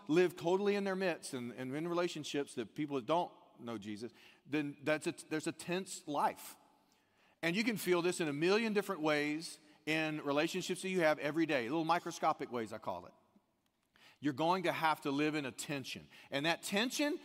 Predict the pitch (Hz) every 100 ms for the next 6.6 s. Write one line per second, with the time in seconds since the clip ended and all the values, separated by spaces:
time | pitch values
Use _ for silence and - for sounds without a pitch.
0 | - 170 156 131 117 135 123 - 95 78
1 | 107 131 180 190 - _ _ _ _ _
2 | - 127 - 143 85 - - 120 143 156
3 | 160 151 143 120 147 151 185 196 180 -
4 | - - _ _ _ 135 123 123 127 160
5 | 220 220 196 - 180 175 175 170 147 143
6 | 120 135 147 202 196